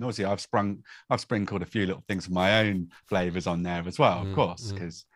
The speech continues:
Speaker 1: you know, you have to be yourself. But, um, no, it's a, that was a, the great, that was a great answer. Um, okay, so the third quick fire one, or the, the, the third
Speaker 2: <laughs>
Speaker 1: fire question,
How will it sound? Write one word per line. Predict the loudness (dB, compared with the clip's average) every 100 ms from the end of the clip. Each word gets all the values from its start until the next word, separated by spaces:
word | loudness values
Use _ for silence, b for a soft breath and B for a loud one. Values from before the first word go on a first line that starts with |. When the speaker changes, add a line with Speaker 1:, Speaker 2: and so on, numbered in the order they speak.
| B B B B -8
Speaker 1:
you | -6
know, | -4
you | -6 -8
have | -6 -6
to | -2
be | 0 0 -4 -6
yourself. | -6 -2 2 2 2 -8 _ -8
But, | 0
um, | 0 0 -2
no, | -2 -2 -4
it's | -10
a, | -10
that | -6 -6
was | -6 -12 _ -18
a, | -18 -18 _ _
the | -12
great, | -4 -4 -4
that | -6 -6
was | -6
a |
great | -6 -6
answer. | -6 -10 -14 -18 b b b 2
Um, | 4 4 2
okay, | 0 2 2
so | 2 0
the | 0
third | 2 4 4 2
quick | -2 -2
fire | 2 4 4 2
one, | -4 -8 -10
or | -6 -6 -6
the, | -8 -8 -10
the, | -10 -8
the | -8
third | -6 2 4 4
Speaker 2:
<laughs> | 2
Speaker 1:
fire | 4 4 2
question, | 0 -2 -2 -10 -8 -10